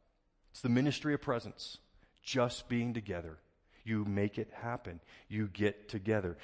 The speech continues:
It's about food. It's about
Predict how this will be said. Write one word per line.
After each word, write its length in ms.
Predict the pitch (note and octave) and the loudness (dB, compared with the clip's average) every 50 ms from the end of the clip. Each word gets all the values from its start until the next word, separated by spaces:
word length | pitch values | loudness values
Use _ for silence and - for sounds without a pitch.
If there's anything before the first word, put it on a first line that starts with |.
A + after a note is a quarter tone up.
| - - - - | -18 -10 -2 -2
It's 160 | G2+ - - | -2 0 0
about 320 | A2 F2 F#2+ F#2 F2+ - | 2 4 4 4 4 2
food. 760 | - - - C#3+ D3 D#3 D3+ D3+ D3+ D3+ D3 D3 D3 E3 D3 - _ _ _ _ _ _ _ _ _ - - - - - _ | -2 2 6 8 8 10 10 8 8 6 4 2 0 -4 -12 -14 _ _ _ _ _ _ _ _ _ -20 -20 -20 -20 -10 _
It's 300 | - A2+ A2 - - - - | 2 2 2 2 0 -6 -4
about 600 | A2+ G#2 E2+ D#2+ - G2 F#2 F2+ F2+ F2+ F2+ - | -4 -4 0 4 6 8 8 8 6 4 2 -2